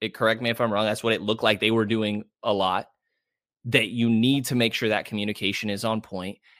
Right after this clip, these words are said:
And then Domas sort of being at the level when that screen is coming.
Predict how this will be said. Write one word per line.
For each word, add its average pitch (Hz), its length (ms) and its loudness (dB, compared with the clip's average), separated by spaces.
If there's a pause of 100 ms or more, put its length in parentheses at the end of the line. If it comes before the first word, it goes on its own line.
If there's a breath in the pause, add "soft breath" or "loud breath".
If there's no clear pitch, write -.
And 117 140 0
then 110 120 0
Domas 117 440 4
sort 117 300 0
of 101 100 -4
being 110 340 -2
at 107 240 0
the 95 80 -2
level 107 460 4
when 107 160 0
that 87 160 -6
screen 135 320 -2
is 110 160 -2
coming. 101 400 -6